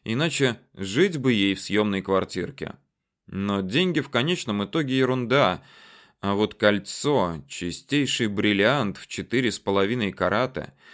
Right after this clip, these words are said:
старинная платиновая оправа плюс мощное заклинание полного щита, которое в течение получаса закрывало владелицу драгоценности почти от любых магических и немагических воздействий.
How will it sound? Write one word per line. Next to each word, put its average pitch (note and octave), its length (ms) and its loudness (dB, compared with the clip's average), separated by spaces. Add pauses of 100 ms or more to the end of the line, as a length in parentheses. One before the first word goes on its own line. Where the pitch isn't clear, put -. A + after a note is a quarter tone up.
(220)
старинная C3+ 680 4
платиновая A#2+ 720 4
оправа G#2+ 540 4
плюс G2 360 0
мощное A2 580 0
заклинание G#2 720 0
полного G#2 480 0
щита, G#2+ 480 0
которое G2+ 360 0
в - 60 -12
течение G2+ 480 -2
получаса G#2+ 840 -2 (300)
закрывало A#2 640 4
владелицу A#2+ 580 2
драгоценности A2 840 0
почти G#2+ 440 0
от B2+ 300 -4
любых B2 480 0
магических G2+ 800 -4
и G#2 40 -2
немагических G2+ 760 -4
воздействий. F#2 720 -2